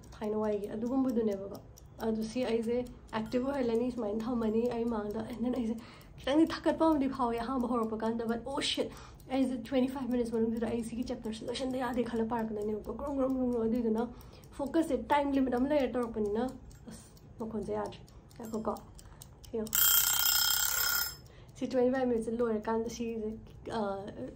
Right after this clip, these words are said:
ꯁꯤ ꯍꯧꯖꯤꯛꯀꯤ ꯕꯦꯜꯗꯣ ꯈꯦꯡꯀꯗꯣꯏꯅꯦꯕ꯫ ꯑꯗꯨꯏꯗꯨꯅ ꯑꯩꯁꯦ just twenty-five ꯃꯤꯅꯠꯁ ꯂꯩꯔꯦ, ꯑꯩ ꯁꯤ ꯆꯦꯞꯇꯔꯁꯦ ꯂꯣꯏꯁꯤꯟꯗ ꯌꯥꯗ꯭ꯔꯦ ꯈꯜꯂꯅꯤꯀꯣ꯫ ꯑꯗꯨ ꯇꯥꯔꯗꯤ ꯒ꯭ꯔꯪ, ꯒ꯭ꯔꯪ, ꯒ꯭ꯔꯪ, ꯒ꯭ꯔꯪ ꯅꯪꯒꯤ ꯅꯁꯥ ꯅꯊꯟꯗ ꯇꯥꯏꯝ, ꯇꯥꯏꯝ ꯂꯤꯃꯤꯠ ꯑꯃ ꯄꯤꯖꯧꯕꯀꯣ꯫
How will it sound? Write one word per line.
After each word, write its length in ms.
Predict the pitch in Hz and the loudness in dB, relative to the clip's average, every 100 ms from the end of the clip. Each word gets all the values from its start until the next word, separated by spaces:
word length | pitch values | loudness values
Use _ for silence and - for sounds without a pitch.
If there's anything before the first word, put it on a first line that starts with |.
| - | -8
ꯁꯤ 180 | - | 0
ꯍꯧꯖꯤꯛꯀꯤ 320 | 233 214 - 240 226 226 | 0 0 -2 -4 -2 0
ꯕꯦꯜꯗꯣ 300 | 226 214 202 - - - | 2 2 0 -8 -14 -8
ꯈꯦꯡꯀꯗꯣꯏꯅꯦꯕ꯫ 560 | 240 220 226 220 202 190 - - - - - 240 | -2 0 2 2 0 -4 -12 -16 -16 -16 -10 -2
ꯑꯗꯨꯏꯗꯨꯅ 380 | 226 226 208 214 - - - | 0 0 -2 -4 -12 -12 -6
ꯑꯩꯁꯦ 220 | 277 269 262 | -6 -4 -6
just 240 | - 320 - | -4 -4 -2
twenty-five 360 | 277 269 269 247 | 0 2 2 0
ꯃꯤꯅꯠꯁ 260 | 233 226 233 | -2 -2 0
ꯂꯩꯔꯦ, 260 | 220 220 220 | 0 2 0
ꯑꯩ 120 | 226 233 | 0 -2
ꯁꯤ 140 | 262 | -4
ꯆꯦꯞꯇꯔꯁꯦ 420 | 247 226 220 220 240 | -4 -4 -2 -2 -2
ꯂꯣꯏꯁꯤꯟꯗ 300 | 220 214 202 | -2 -2 0
ꯌꯥꯗ꯭ꯔꯦ 420 | 214 220 214 208 - | 0 0 -2 -4 -4
ꯈꯜꯂꯅꯤꯀꯣ꯫ 420 | 220 208 202 - - - - | -2 -2 -2 -6 -12 -16 -6
ꯑꯗꯨ 180 | 226 220 | -4 -2
ꯇꯥꯔꯗꯤ 220 | 233 233 | 0 -2
ꯒ꯭ꯔꯪ, 220 | 233 233 | -2 -2
ꯒ꯭ꯔꯪ, 180 | 285 277 | 2 2
ꯒ꯭ꯔꯪ, 180 | 269 262 | 4 2
ꯒ꯭ꯔꯪ 240 | 262 254 | 2 2
ꯅꯪꯒꯤ 300 | 262 254 254 | 2 2 0
ꯅꯁꯥ 240 | 240 277 269 | 0 0 2
ꯅꯊꯟꯗ 280 | 247 220 | 2 2
ꯇꯥꯏꯝ, 180 | 220 220 208 - | 2 0 -2 0
ꯇꯥꯏꯝ 140 | 220 202 | 0 2
ꯂꯤꯃꯤꯠ 200 | 202 214 | 0 -2
ꯑꯃ 120 | 208 220 | -4 -2
ꯄꯤꯖꯧꯕꯀꯣ꯫ 460 | 226 240 220 185 | 0 0 0 -2